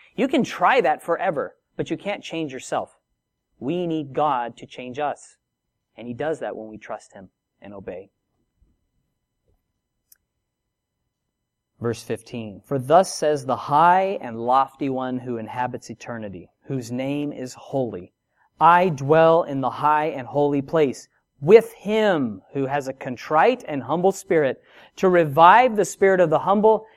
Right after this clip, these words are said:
and to revive the heart of the contrite ones. For I will not contend forever, nor will I always be angry, for the spirit would fail before me and the souls which I have made."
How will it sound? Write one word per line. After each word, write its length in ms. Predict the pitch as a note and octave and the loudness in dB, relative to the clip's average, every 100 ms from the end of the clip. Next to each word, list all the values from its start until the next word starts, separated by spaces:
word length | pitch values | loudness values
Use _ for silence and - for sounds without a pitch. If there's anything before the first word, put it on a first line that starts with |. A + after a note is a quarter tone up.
| - | -8
and 160 | D#3 | -6
to 100 | D3 | 0
revive 540 | D#3+ D3+ C#3+ E3 A3 A3 | 2 4 6 6 6 6
the 120 | G#3 | 4
heart 280 | G3 F#3+ F#3+ | 8 6 6
of 100 | F3 | 0
the 80 | |
contrite 600 | E3+ F3+ E3 - D#3 D#3+ | -2 -2 -4 0 2 2
ones. 380 | C3 B2 A2 - - - | -2 -6 -8 -16 -20 -20
For 160 | _ F3 | _ 6
I 120 | E3+ | 8
will 160 | F3+ F3+ | 8 6
not 340 | F3+ A3 A#3+ | 6 4 4
contend 480 | - G#3+ - G3 G3+ | -2 -4 -2 -4 0
forever, 460 | G3+ F3 D#3 F3+ - _ - | 4 6 6 2 0 _ 2
nor 240 | E3+ F#3+ | 6 8
will 200 | F#3+ F#3 | 8 8
I 120 | F3+ | 8
always 460 | F#3 F3 F3 F#3 C3+ | 8 8 8 6 0
be 200 | F3+ - | -6 -6
angry, 500 | G#3+ B3+ F3 D3+ D#3 _ _ | -2 0 2 0 0 _ _
for 120 | - | -2
the 100 | F#3 | 0
spirit 460 | F#3 - A#3+ C4 - | -2 0 6 8 8
would 160 | G#3+ | 6
fail 340 | - G3+ G#3+ C4 | 4 2 6 6
before 400 | A#3 B3 B3 D4 | 4 6 8 8
me 160 | F3 | 4
and 120 | A#2+ C3+ | 0 -2
the 60 | |
souls 500 | - F3 E3+ G3 F3+ | 2 8 10 10 6
which 180 | D3+ B2 | -2 2
I 160 | C3 C3 | 2 2
have 180 | C3 | -2
made." 460 | B2+ A#2+ A2+ F#2 - | -6 -6 -8 -12 -18